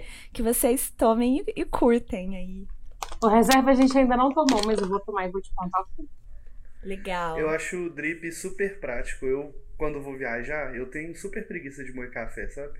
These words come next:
Speaker 3: No moedor manual.
Speaker 1: Ah, eu também.
Speaker 3: Aí eu sempre levo café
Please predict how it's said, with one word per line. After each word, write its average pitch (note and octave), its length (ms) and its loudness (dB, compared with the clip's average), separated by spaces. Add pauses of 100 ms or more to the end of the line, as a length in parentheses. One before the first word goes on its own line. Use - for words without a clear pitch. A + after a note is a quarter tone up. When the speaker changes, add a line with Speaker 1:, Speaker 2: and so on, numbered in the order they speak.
Speaker 3:
No A#2+ 240 -6
moedor A2+ 380 -6
manual. B3 160 -8
Speaker 1:
Ah, C#4+ 360 6
eu B3+ 160 6
também. D#4 360 -4
Speaker 3:
Aí A#3+ 280 0
eu A4+ 340 10
sempre G#3+ 440 0
levo G#3+ 380 0 (440)
café G#3 480 -2